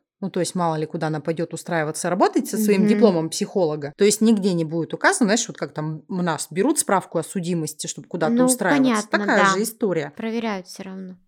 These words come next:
Speaker 1: Да,
Speaker 2: Мгм.
Speaker 1: но власти Канады такие: «А, м, не, нам такое не нравится», и приняли закон,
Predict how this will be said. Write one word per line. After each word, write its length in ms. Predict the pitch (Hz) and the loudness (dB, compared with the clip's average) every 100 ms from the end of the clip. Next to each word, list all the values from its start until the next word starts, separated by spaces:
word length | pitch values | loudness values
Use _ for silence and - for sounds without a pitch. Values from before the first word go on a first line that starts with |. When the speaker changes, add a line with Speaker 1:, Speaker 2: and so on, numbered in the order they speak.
| _ _ | _ _
Speaker 1:
Да, 380 | 220 214 196 175 | -2 2 2 2
Speaker 2:
Мгм. 120 | 202 | 2
Speaker 1:
но 160 | 240 220 | 2 4
власти 320 | 240 233 240 | 2 2 -2
Канады 360 | 247 233 208 | 0 0 0
такие: 540 | 208 214 - 226 196 - - | -2 -6 -2 0 0 -2 -2
«А, 840 | 214 214 214 214 214 214 214 214 214 202 202 _ _ _ | 0 2 2 0 0 0 -2 -2 -2 -4 -8 _ _ _
м, 1080 | 214 214 214 214 214 214 214 214 214 214 208 _ | -4 0 0 0 0 -2 -2 -2 -2 -4 -6 _
не, 200 | 233 208 | -2 0
нам 180 | 196 196 | 0 0
такое 220 | 226 262 | 4 6
не 80 | 262 | 8
нравится», 720 | 302 415 453 285 - 240 208 185 - | 8 6 4 2 2 4 4 2 -2
и 400 | 247 294 311 302 262 | 0 2 4 2 2
приняли 320 | 269 254 247 | 6 6 6
закон, 440 | 214 254 262 381 | 4 0 4 2